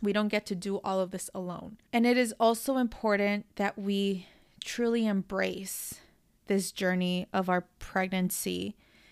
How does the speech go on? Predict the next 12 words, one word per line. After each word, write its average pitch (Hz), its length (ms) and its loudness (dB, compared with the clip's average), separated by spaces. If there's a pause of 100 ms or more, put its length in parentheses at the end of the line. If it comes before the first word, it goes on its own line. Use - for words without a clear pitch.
(280)
that 208 180 4
we 202 480 4 (180)
really 202 1160 4 (760)
lean 220 340 2
into 202 560 0
the, 196 420 -4
this 202 240 -2
special - 680 0
moment. 185 640 0
All 254 360 8
we 262 180 2
know 214 560 4